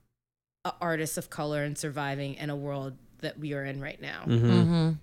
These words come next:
Speaker 1: Um, and then the growth strategy side of things, and that would be working with an entrepreneur, artists, creatives, or with a company, um, and working on sustainable growth
Speaker 2: Mm-hmm.
Speaker 1: and really figuring out what people's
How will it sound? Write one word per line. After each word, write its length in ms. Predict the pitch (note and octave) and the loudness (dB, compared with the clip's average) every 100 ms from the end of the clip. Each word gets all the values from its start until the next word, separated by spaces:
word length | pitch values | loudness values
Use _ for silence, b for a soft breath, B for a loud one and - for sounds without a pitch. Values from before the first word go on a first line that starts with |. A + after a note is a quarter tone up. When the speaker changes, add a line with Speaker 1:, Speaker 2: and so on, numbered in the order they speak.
| _ - | _ -2
Speaker 1:
Um, 260 | E3+ D#3+ D#3+ | 0 2 0
and 140 | E3+ | 0
then 160 | E3 E3 | 2 0
the 80 | D#3+ | -2
growth 280 | E3+ D#3+ | 0 -2
strategy 560 | D#3+ - D#3 D3+ C#3+ D#3 | -2 -2 -2 -2 -2 -6
side 360 | D3 D3+ C#3+ D3 | -4 -4 -2 -4
of 100 | C#3+ | -6
things, 400 | D#3 D3 C#3 D3 | -4 -2 -2 -4
and 220 | D3 C#3+ - | -6 -8 -6
that 280 | D3+ C#3 | -4 -4
would 160 | D3+ D#3 | -6 -6
be 140 | D3+ | -4
working 500 | D3 D3 C#3+ D3+ C#3+ | -4 -2 -2 -2 -4
with 220 | C#3+ C#3+ - | -6 -6 -6
an 120 | C3+ | -8
entrepreneur, 960 | C#3 C#3 D3 - D3+ D3 C#3+ C#3+ C#3 - | -8 -10 -10 -6 -4 -2 -2 -2 -4 -4
artists, 460 | C#3+ C#3 C#3 C#3 | -6 -4 -4 -6
creatives, 760 | - D#3+ D3 C#3 C#3 C#3 C3+ - b b b | -6 -4 -2 -2 -2 -4 -4 -8 b b b
or 180 | D#3 D#3 | -4 -2
with 200 | D#3 D3+ | -2 -4
a 40 | |
company, 720 | D#3 D#3 C#3+ D#3 C#3+ C#3+ C#3 C#3 b b b | -6 -8 -6 -6 -4 -6 -8 -12 b b b
um, 400 | D#3 C#3+ C3+ C#3+ C#3+ | -4 -2 -2 -4 -4
and 220 | - D3+ D3+ | -2 -2 0
working 420 | D3 - D3 D3 | -2 -2 -4 -4
on 560 | - D3 C#3 C#3 C#3 C#3 | -6 -6 -4 -4 -6 -8
sustainable 1040 | - F3 - D#3+ D3 C#3+ D3 C#3 C3 C#3 - - | -6 -4 -2 -2 -2 -2 -4 -4 -4 -8 -12 -14
growth 440 | D3 - A#2 - - | -12 -10 -12 -6 2
Speaker 2:
Mm-hmm. 260 | B2 A#2+ G#2+ - _ | 6 6 4 -2 _
Speaker 1:
and 400 | E3 D#3 D3 D3 | -2 0 0 -2
really 280 | - E3 D#3 | -2 0 0
figuring 420 | D3+ E3 D3+ D3 | 0 -2 -2 -2
out 160 | C#3 C3+ | -4 -6
what 120 | C#3+ | -8
people's 640 | - D3+ D3+ C#3+ C#3 B2+ | -8 -8 -6 -6 -6 -8